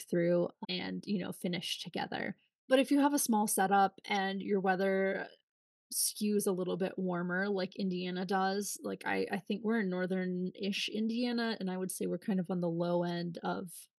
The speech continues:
the southern end of where you tap maples, I, I think. So I would definitely, um,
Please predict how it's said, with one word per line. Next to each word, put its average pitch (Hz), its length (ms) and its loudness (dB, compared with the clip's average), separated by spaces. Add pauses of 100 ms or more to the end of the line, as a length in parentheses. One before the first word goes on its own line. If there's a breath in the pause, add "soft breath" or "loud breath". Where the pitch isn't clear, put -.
(140)
the 196 80 2
southern 202 420 2
end 180 260 -2
of 185 140 -4
where 185 180 0
you 180 640 -4
tap - 280 -2
maples, 339 720 0
I, 208 100 -2 (140)
I 202 80 2 (140)
think. 330 320 2
So 196 880 4 (280)
I 202 440 2
would 185 180 -4
definitely, 196 840 -4 (100)
um, 190 600 -8